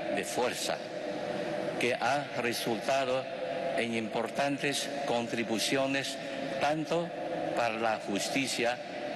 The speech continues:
y equidad internacionales como para el desarrollo y progreso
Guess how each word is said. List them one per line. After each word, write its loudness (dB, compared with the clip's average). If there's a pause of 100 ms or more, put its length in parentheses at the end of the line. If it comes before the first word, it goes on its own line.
(140)
y 4
equidad 2 (360)
internacionales 0 (420)
como 2
para 0
el 0
desarrollo 2 (400)
y 2
progreso 0